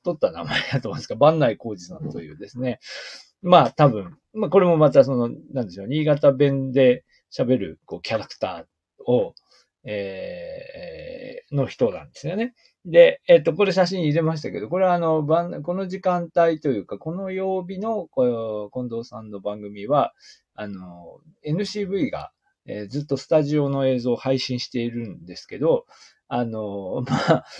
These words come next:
まあまあ、近藤さんがずっと喋ってるんだけど、途中でこのコーナーのとこだけこの格好になってですね、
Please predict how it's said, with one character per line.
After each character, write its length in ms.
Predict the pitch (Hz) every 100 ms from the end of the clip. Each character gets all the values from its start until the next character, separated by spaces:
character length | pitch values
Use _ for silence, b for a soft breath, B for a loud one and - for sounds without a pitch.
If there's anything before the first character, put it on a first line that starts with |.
| B
ま 180 | 190 175
あ 40 |
ま 140 | 180 147
あ、 60 | 143
近 200 | 160 160
藤 140 | 156
さ 160 | 185 160
ん 100 | 156
が 140 | 143
ず 160 | 143 151
っ 20 |
と 100 | 147
喋 320 | 139 127 151
っ 40 | 147
て 100 | 98
る 140 | 90
ん 60 | 87
だ 100 | 98
け 100 | 104
ど、 160 | 131
途 180 | 127 156
中 140 | 151 170
で 80 |
こ 120 | - 180
の 140 | 185
コ 140 | 202
ー 20 | 196
ナ 120 | 185
ー 20 |
の 120 | 180
と 140 | - 170
こ 80 | 165
だ 100 | 104
け 140 | 98
こ 120 | -
の 100 | 104
格 180 | - -
好 120 | 101
に 80 | 104
な 80 | 101
っ 40 |
て 160 | _ -
で 60 | -
す 140 | -
ね、 160 | 101